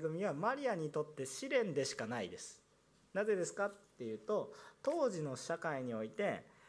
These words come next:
不貞行為というのは、まあ、非常に重い。まあ、聖書はね、時代によらずね、不貞行為というものを非常に禁じています。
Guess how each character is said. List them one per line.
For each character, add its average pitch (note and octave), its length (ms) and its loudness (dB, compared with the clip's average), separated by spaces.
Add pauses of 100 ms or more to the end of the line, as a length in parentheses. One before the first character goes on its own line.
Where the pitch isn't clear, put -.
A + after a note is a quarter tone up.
(100)
不 - 140 -14
貞 C4+ 340 6
行 C4 240 6
為 G#3+ 100 0
と D3 160 2
い C3 140 2
う - 20 0
の A2+ 140 -2
は、 D3+ 260 4 (1800)
ま C#3+ 60 -6
あ、 - 20 -8
非 D#3 160 -6
常 A3 160 4
に B3 120 4
重 G#3 280 6
い。 G2 120 -2 (960)
ま E3+ 80 -2
あ、 - 40 2
聖 F#4 260 4
書 G#3 140 6
は C#3 100 4
ね、 D#3+ 220 2 (160)
時 D3 120 -4
代 B3+ 260 4
に C4+ 120 0
よ B3+ 80 8
ら B3+ 140 8
ず A#3 100 0
ね、 B3 160 2 (180)
不 - 80 -18
貞 A#3 300 10
行 B3 160 10
為 G3+ 60 2
と F3 100 2
い C#3 80 6
う C#3+ 60 0
も D3+ 100 0
の D3+ 120 0
を A#2 80 -4
非 C#3 180 -10
常 F#3 140 0
に G3 120 -2
禁 F#3 180 -4
じ E3 80 -2
て E3 100 -2
い D3 40 -4
ま C#3 140 -8
す。 - 120 -16